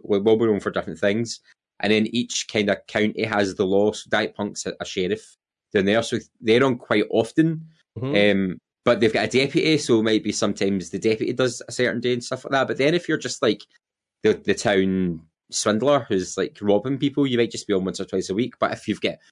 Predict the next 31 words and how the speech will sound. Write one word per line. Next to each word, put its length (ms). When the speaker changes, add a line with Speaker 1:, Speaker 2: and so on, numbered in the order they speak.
Speaker 1:
if 160
you've 140
got 140
the 80
character, 720
they'll 200
remember 440
you 180
and 140
it'll 100
become 220
a 80
big 180
thing. 260
And 80
then, 200
like, 140
Speaker 2:
Yeah. 160
Speaker 1:
if 200
I've 140
got 120
the 80
newspaper 500
and 140
it 140
writes 240
about 220
you, 100
that's 320
the 120
world 320